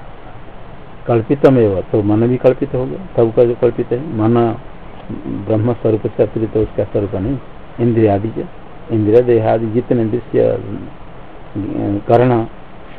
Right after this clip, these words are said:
शरीर सब कुछ कल्पित है, जिनके में ऐसे न परमार्थ तो विद्यते, कल्पित है मतलब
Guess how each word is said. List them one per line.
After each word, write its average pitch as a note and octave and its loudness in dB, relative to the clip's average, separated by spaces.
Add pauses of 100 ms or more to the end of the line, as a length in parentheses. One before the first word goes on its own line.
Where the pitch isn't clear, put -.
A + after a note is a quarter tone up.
(140)
शरीर B2+ 8
सब D3 8
कुछ C3 -2
कल्पित G#2+ 0
है, F2 -4 (220)
जिनके G#2+ 2
में B2+ -2 (640)
ऐसे A#2 4 (180)
न A2+ 4
परमार्थ B2 6
तो C3+ 6
विद्यते, C3+ 4 (840)
कल्पित A2 0
है B2+ 6
मतलब C#3+ -2